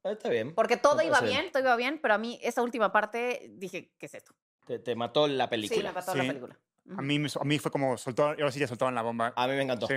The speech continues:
Speaker 3: sí, a mí también.
Speaker 1: No, sí me fui como diciendo, "Wow".
Speaker 3: Y cuando está cortando el cuello,
Speaker 1: No,
Speaker 3: es, es
Speaker 1: bueno.
Speaker 3: una imagen que va a vivir aquí por el resto de mi vida.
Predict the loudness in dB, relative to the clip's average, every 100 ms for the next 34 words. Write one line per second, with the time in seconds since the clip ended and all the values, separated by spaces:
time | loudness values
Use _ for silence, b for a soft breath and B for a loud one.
0 | -2 -4 -4 -4 -4 -2 -2 -2 -4 -2
1 | -2 0 -2 -2 0 0 4 4 4 0
2 | 0 0 -2 -4 -6 -8 -8 -6 -2 0
3 | 0 -2 -4 0 2 4 4 4 4 4
4 | 2 0 0 0 -2 -6 0 0 0 -2
5 | -2 0 0 0 -4 -2 -2 0 -2 -4